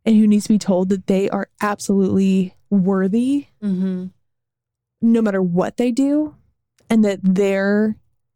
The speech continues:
Speaker 1: identity is, like, strong no matter what. Um, but they can have a better life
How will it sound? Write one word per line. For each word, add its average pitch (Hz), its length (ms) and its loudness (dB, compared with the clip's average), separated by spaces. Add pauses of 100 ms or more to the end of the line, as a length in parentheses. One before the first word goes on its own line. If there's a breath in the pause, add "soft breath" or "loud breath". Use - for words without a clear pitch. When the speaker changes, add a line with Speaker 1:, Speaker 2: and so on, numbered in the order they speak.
(300)
Speaker 1:
identity 208 840 0 (500)
is, 185 560 -2 (220)
like, 190 220 -6
strong 190 480 -4
no 202 80 2
matter 170 220 -4
what. 180 500 -6 (800)
Um, 196 580 -2
but 196 140 -4
they 196 140 0
can 202 120 0
have 196 140 0
a 190 80 0
better 170 300 -2
life 185 540 -4